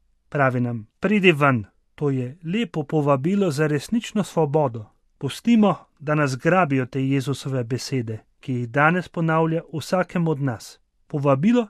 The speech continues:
da se pustimo osvoboditi povojev ošabnosti. Naše vstajenje se začne takrat,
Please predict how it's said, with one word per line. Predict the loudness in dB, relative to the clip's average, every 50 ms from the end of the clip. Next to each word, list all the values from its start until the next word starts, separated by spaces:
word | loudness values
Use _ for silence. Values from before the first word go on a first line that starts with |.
| _ _ -8
da | -8 -8
se | -6 -8 -12
pustimo | -10 -10 -12 -8 -2 0 2 2 4 2
osvoboditi | 0 -2 -4 -6 -4 -2 -2 -2 -2 -2 -4 -4 -4 -6
povojev | -4 -2 2 2 2 2 2 0 2 2 2 0 -2 -4 -6
ošabnosti. | -6 -6 -4 -2 -2 -2 -2 -2 -2 -4 -6 -6 -10 -14 -18 -20 -20 _ _ _ _ _ _
Naše | -2 0 0 0 0 -2 -4
vstajenje | -4 -4 -6 -6 -4 -2 -2 0 0 0 0 -2 -4 -6 -10
se | -10 -8 -6 -6
začne | -6 -6 -8 -8 -8 -8 -8
takrat, | -6 -8 -10 -6 -4 -2 -2 -4 -4 -8